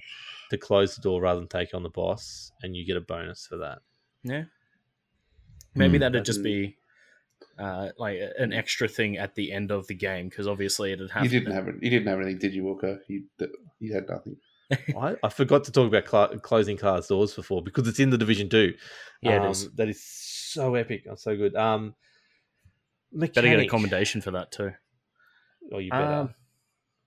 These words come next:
Speaker 1: I can't
Speaker 2: yeah,
Speaker 1: think
Speaker 2: that
Speaker 1: of anything else, like, nothing serious, because, like,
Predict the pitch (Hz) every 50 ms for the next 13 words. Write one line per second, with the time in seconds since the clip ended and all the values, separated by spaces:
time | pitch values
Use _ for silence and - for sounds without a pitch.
0 | _ - - _ _ _ _ _ _ _ _ _ _ _ _ - - - - 339
1 | 285 117 120 135 127 110 123 147 143 139 139 131 - 135 110 95 120 127 113 92
2 | 104 - - - - - - 107 107 - - _ 135 - 135 135 135 120 95 -
3 | - 113 113 107 98 87 80 - 98 92 101 92 98 107 101 98 -